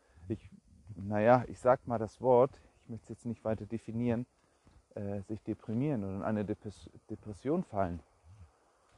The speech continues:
Absolut. Und wenn du kurz diese Leute kontaktierst, dann bist vielleicht du oder ist deine Nachricht,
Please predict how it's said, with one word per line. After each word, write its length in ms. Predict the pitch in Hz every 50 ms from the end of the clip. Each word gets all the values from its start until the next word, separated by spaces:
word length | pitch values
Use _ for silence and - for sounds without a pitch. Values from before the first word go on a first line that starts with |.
| - - _ _ _ _ _ -
Absolut. 560 | 90 107 - - - 117 117 143 156 151 - - - - _ _ _ _ _ _ _ - - - - - - _ _ - 73 76 92 87 - - - - - - _ - - - - - - _ _ -
Und 220 | 120 110 104 -
wenn 220 | 110 107 107 110
du 280 | 131 165 196 180 131 104 - - - - - - - - - - - - - - - - - - - - - 98 107 - - 104 - - - - - - - - - - - - - - - - - - 104 - - - - - - - - - - - - - - - - - - - - - - - - -
kurz 280 | - - 151 - - -
diese 220 | 139 127 113 123
Leute 280 | 117 123 127 131 - -
kontaktierst, 800 | 101 107 120 110 - 110 - - - - 180 151 101 - - - - - - - - - - - - - - - - - - -
dann 120 | 107 98
bist 220 | 95 131 117 - -
vielleicht 360 | - 127 123 123 117 - - - -
du 240 | 147 151 139 104 90
oder 140 | 92 101 98
ist 200 | - - - -
deine 300 | - 151 175 175 165 151
Nachricht, 540 | 151 147 143 143 - - 90 82 - -